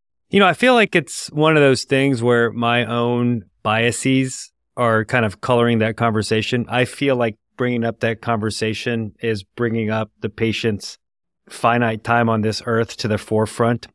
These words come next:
and that it's gonna be off-putting or poorly received, i e,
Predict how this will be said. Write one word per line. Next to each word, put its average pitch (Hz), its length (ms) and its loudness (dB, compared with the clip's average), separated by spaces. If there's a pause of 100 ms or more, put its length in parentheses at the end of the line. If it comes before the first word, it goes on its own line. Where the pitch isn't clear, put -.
and 113 140 -2
that 110 140 0
it's 113 140 -6
gonna 113 240 -2
be 110 420 -8 (220)
off-putting 113 880 0
or 110 160 -4
poorly 113 380 0
received, 110 580 -2
i 113 160 -6
e, 113 400 -4